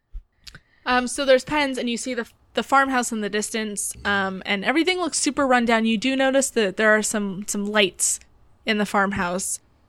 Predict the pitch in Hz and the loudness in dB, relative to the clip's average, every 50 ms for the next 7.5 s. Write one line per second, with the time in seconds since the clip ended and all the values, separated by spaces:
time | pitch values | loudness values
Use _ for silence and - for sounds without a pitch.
0 | _ _ _ - 214 208 208 214 202 214 - 233 - - 285 302 294 294 262 - | _ _ _ 2 2 2 2 2 -2 -6 -8 -6 -2 0 2 2 2 2 2 0
1 | 233 202 - 247 226 233 214 214 208 202 - - _ _ - 202 196 196 196 190 | 0 0 0 0 2 2 2 4 2 0 -2 -8 _ _ -6 -4 -4 -4 -4 -4
2 | 190 196 196 196 202 190 190 190 - 196 190 185 185 196 - - 196 190 190 202 | -4 -6 -4 -2 -2 -4 -4 -2 -2 -2 -2 -2 -2 -6 -6 -6 -6 -4 -2 0
3 | 196 196 196 202 226 240 240 - _ _ _ - 254 247 247 254 254 262 285 269 | 0 0 0 0 -2 -4 -6 -10 _ _ _ -4 -2 -2 -2 -2 -2 0 2 4
4 | 262 269 277 269 277 - _ _ _ _ _ - 202 196 202 202 190 - 202 202 | 4 4 2 0 -4 -12 _ _ _ _ _ -2 -2 -2 -2 -2 -2 0 2 2
5 | 196 196 196 196 190 196 202 196 196 175 180 185 196 185 185 - - 202 202 190 | 2 2 2 0 0 0 0 -2 -2 -2 -2 -2 -2 -2 -2 -2 0 2 4 4
6 | 190 196 190 196 170 185 - - 180 180 196 190 185 180 185 180 170 170 175 - | 4 4 2 0 0 -2 -2 -2 -2 -2 0 -2 -2 -2 0 0 0 0 -2 -2
7 | - - 185 180 185 175 170 170 185 190 | -2 -2 0 2 2 4 4 2 2 0